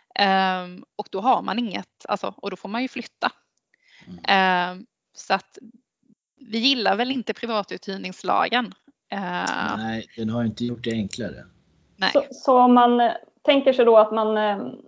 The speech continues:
Speaker 3: tar reda på marknadsvärdet och, eh, det visar sig att det faktiskt är en ockerhyra, alltså att det är för mycket, ehm, baserat på den här räkning-, beräkningsmodellen.
Speaker 2: Mm.
Speaker 3: Ehm, och man säger det till den här hyresvärden, ehm, det här är för mycket.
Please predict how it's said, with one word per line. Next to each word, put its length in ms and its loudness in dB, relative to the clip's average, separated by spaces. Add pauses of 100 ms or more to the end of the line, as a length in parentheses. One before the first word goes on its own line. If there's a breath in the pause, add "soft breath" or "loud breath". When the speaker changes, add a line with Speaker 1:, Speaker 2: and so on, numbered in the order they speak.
(160)
Speaker 3:
tar 140 4
reda 200 6
på 100 2
marknadsvärdet 800 4
och, 400 -2
eh, 120 4
det 60 2
visar 260 2
sig 140 2
att 80 0
det 80 0
faktiskt 280 -2
är 440 6 (300)
en 160 4
ockerhyra, 580 6
alltså 180 2
att 80 0
det 120 6
är 60 6
för 120 0
mycket, 520 4 (140)
ehm, 540 2 (300)
baserat 320 4
på 80 4
den 80 4
här 260 2
räkning-, 560 4
beräkningsmodellen. 840 4 (440)
Speaker 2:
Mm. 160 -2
Speaker 3:
Ehm, 460 6 (120)
och 260 6
man 180 6
säger 300 10
det 120 4
till 160 -4
den 120 -2
här 100 2
hyresvärden, 640 2 (280)
ehm, 560 2
det 80 0
här 100 2
är 60 2
för 100 2
mycket. 420 4